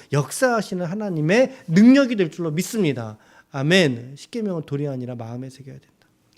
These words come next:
오늘 세 가지. 첫 번째, 하나님은 사명에 있어서 동역자를 붙여주신다. 그래서 우리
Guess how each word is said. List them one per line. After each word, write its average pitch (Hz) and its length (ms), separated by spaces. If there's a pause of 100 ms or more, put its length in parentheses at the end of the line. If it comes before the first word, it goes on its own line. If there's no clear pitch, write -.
(260)
오늘 143 180
세 143 160
가지. 220 380
첫 - 160
번째, 247 400 (440)
하나님은 226 840
사명에 285 540
있어서 202 260
동역자를 233 580
붙여주신다. 190 760 (680)
그래서 202 180
우리 151 340